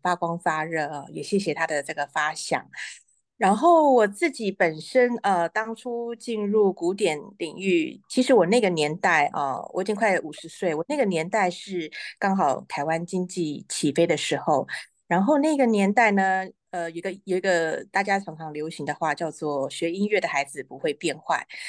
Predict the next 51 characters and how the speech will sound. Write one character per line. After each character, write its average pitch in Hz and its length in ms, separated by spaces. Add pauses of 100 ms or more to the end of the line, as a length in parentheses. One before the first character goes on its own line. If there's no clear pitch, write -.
(240)
所 - 260
以 269 200
呢， 185 800
就 220 140
是 240 160
变 240 240
成 185 400
当 220 280
时 160 640
好 165 120
像 175 380
家 196 120
家 185 200
户 180 160
户 175 260
就 175 160
是 160 400 (220)
会 190 160
送 180 200
小 143 160
孩 131 140
子 139 220
去 180 100
学 143 240
钢 151 180
琴 - 260
的。 - 180 (420)
不 226 80
过 294 80
我 208 100
自 302 140
己 233 100
本 175 200
身 202 260 (260)
倒 208 140
不 175 140
是 170 440
去 156 280
雅 147 120
马 156 160
哈， - 360
我， 156 120
我 151 260
其 214 180
实 196 120
是， 170 420 (280)
呃， - 160
一 262 80
开 269 320
始 147 380
是 160 500